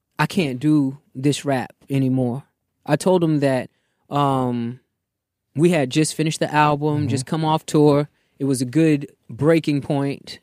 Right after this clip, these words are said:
Speaker 1: you know. It was like, like the perfect time to make my exit. So I told him,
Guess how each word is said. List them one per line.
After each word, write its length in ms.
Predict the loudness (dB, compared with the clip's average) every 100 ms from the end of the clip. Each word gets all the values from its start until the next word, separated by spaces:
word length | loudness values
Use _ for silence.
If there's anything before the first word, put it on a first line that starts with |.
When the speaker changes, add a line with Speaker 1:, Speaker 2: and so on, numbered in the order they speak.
| _
Speaker 1:
you 140 | 0
know. 240 | 2 2 2
It 40 |
was 140 | 4 2
like, 200 | 0 0
like 180 | -2 -2
the 80 | -8
perfect 500 | 0 2 2 -2 -6
time 600 | -4 0 2 2 -2 -6 _ -2
to 100 | 2
make 260 | 4 4 2
my 200 | -2 0
exit. 480 | 2 2 0 -2 -2 _ -20 -10
So 180 | 0 2
I 100 | 2
told 380 | 0 0 2 0
him, 200 | -4